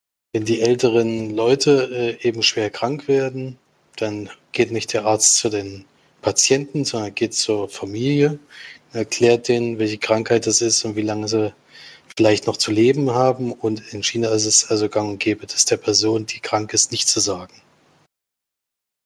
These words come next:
Sondern sie soll ihr Leben bis zu Ende leben, ohne dass sie die ganze Zeit dran denkt, dass sie todkrank ist. Und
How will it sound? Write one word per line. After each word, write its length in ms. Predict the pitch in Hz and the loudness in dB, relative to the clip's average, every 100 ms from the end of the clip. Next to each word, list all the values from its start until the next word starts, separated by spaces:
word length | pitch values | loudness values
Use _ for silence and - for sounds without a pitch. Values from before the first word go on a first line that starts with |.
| - | -6
Sondern 340 | 104 101 107 - | -4 -4 -8 -8
sie 320 | - - 113 | -2 0 0
soll 240 | 113 107 | 0 0
ihr 100 | 104 | 0
Leben 420 | 101 110 110 110 104 | 2 2 0 -2 0
bis 200 | - - | 0 0
zu 120 | 113 | -2
Ende 220 | 107 107 | -4 -6
leben, 260 | 107 107 110 | -8 -6 -4
ohne 240 | 107 101 | -4 -4
dass 200 | - 104 | -4 -2
sie 260 | 104 95 - _ _ _ - - _ _ - | -2 -4 -10 _ _ _ -20 -20 _ _ -2
die 40 | |
ganze 220 | 110 107 | 0 2
Zeit 220 | - 104 - | 2 2 -2
dran 140 | 101 | -2
denkt, 280 | 107 104 107 | -2 -2 -2
dass 80 | 101 | -4
sie 100 | 98 | -4
todkrank 580 | - 104 - 104 101 | -4 -4 0 -2 -2
ist. 320 | 95 - - - - _ _ _ _ _ _ _ _ _ _ _ _ _ _ _ _ | -2 -2 -2 -6 -20 _ _ _ _ _ _ _ _ _ _ _ _ _ _ _ _
Und 460 | 113 110 104 - | 2 2 2 0